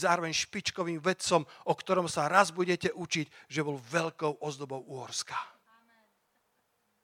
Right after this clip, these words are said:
A vieš, začína to tým, že položíš svoju hlavu na skalu. Že dáš svoju dôveru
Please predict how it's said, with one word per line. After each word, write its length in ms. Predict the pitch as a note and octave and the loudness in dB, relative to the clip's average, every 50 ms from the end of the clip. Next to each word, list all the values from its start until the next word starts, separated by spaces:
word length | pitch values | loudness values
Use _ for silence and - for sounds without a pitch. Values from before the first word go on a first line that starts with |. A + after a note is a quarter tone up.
| _ _ _ _ _ _ _ - | _ _ _ _ _ _ _ -16
A 80 | A#2+ | -8
vieš, 240 | C3+ E3 D#3 C#3 E3 | -4 -4 -2 -2 -2
začína 240 | D#3 - F3 E3 D#3+ | -4 -4 -6 -6 -8
to 160 | D3+ - D3+ | -8 -10 -12
tým, 320 | - F#3 F3 D#3 C3+ B2 A2+ _ _ _ _ _ _ _ _ _ _ _ _ _ _ | -12 -12 -12 -12 -12 -16 -20 _ _ _ _ _ _ _ _ _ _ _ _ _ _
že 240 | _ - - C3 - | _ -14 -14 -8 2
položíš 640 | - D#3+ E3 E3+ D#3+ B2+ B2+ C3 B2 - - - - _ _ _ _ _ _ _ | 4 4 6 6 4 0 -2 -6 -6 -6 -8 -8 -10 _ _ _ _ _ _ _
svoju 320 | - - - - C3 B2 B2+ C3+ | -8 -8 -8 -8 -8 -10 -8 -6
hlavu 240 | C#3+ D3 D3+ C#3 C3 | -2 -2 -2 -2 -4
na 160 | B2 - - | -6 -10 -8
skalu. 420 | - - - - - - - - - - _ _ _ _ _ _ _ _ _ _ _ _ _ _ _ _ _ _ _ _ _ - | -8 -8 -2 0 2 2 2 -2 -8 -20 _ _ _ _ _ _ _ _ _ _ _ _ _ _ _ _ _ _ _ _ _ -8
Že 160 | - D3+ D3+ | -6 0 2
dáš 240 | E3+ D#3 C#3+ - - | 4 4 4 2 -2
svoju 160 | D3 C#3+ C3+ | -6 -8 -8
dôveru 560 | - C3+ B2 A#2+ E3+ E3+ D#3+ D#3+ D3+ C#3 C#3 | -8 -10 -4 -2 0 0 0 -2 -4 -6 -8